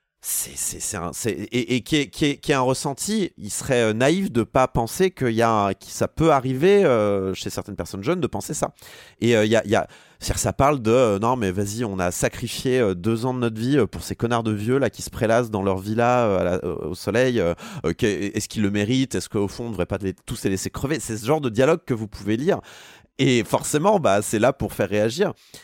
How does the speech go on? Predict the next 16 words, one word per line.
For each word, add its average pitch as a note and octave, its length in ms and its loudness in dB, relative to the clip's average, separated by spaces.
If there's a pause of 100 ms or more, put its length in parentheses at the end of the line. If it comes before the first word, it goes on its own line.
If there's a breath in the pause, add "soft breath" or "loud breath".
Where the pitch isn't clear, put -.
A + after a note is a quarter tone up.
(220 loud breath)
Et, A#2+ 180 4
euh, G#2+ 360 4
et, A2+ 80 0
et, A#2 180 0 (200)
et, A2+ 220 0
et, - 200 -4
et A#2+ 200 2
évidemment, C3 400 -2
le C#3 120 -2
jeu A#2+ 140 -6
est - 100 -8
outrancier A#2 640 -8
dans F2+ 240 -8 (180)
tous F3 200 -6
les C3 100 0
niveaux, A2+ 340 -2